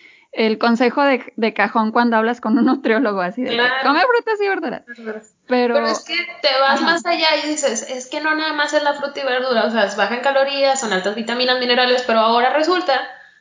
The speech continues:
Speaker 2: que también son alimentos para tus pro-, tus bichitos buenos, entonces dices, "Bueno, más razón nos da, ¿verdad?". <laughs>
Speaker 1: Sí, ya tenemos
Speaker 2: Sí.
Speaker 1: más excusa para,
Speaker 2: Tenemos
Speaker 1: para
Speaker 2: más excusa
Speaker 1: recomendar.
Speaker 2: para ponerlas.
Speaker 1: <laughs> Exactamente. Bueno, entonces, aparte de estos alimentos,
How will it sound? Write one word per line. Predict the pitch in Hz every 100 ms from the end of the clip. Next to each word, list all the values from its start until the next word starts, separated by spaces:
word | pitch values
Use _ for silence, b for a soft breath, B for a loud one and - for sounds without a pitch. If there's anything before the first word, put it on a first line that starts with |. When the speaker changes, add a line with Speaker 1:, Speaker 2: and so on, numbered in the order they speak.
| _
Speaker 2:
que | 233
también | 240 254 247 247
son | 202 277
alimentos | 285 269 254 240 220 - - -
para | 247 220 220
tus | 233 -
pro-, | 220 -
tus | - 226 220 220 220
bichitos | 247 226 247 247 240 226
buenos, | 277 269 220 214
entonces | 214 226 226 226
dices, | 233 233 226 226
"Bueno, | 208 202 185
más | 202 226 226
razón | 247 247 226
nos | 226 214
da, | 196 180
¿verdad?". | 185 180 202 -
<laughs> | 196 269 233 226
Speaker 1:
Sí, | 233 220 208
ya | 220 -
tenemos | 247 240 269
Speaker 2:
Sí. | 285
Speaker 1:
más | 285 277 -
excusa | 247 254 - - 247 262 254
para, | 214 202 180 -
Speaker 2:
Tenemos | 240
Speaker 1:
para | 196 196
Speaker 2:
más | 240
excusa |
Speaker 1:
recomendar. | - 220 226 220 226
Speaker 2:
para | -
ponerlas. | 208 208 196 175 170 - - -
Speaker 1:
<laughs> | 226 226
Exactamente. | 226 220 233 233 254 240 226 226
Bueno, | 240 220
entonces, | 240 240 277 277
aparte | 269 262 277 277 349
de | 339 285
estos | 285 294 294
alimentos, | 226 214 214 214 208 226 247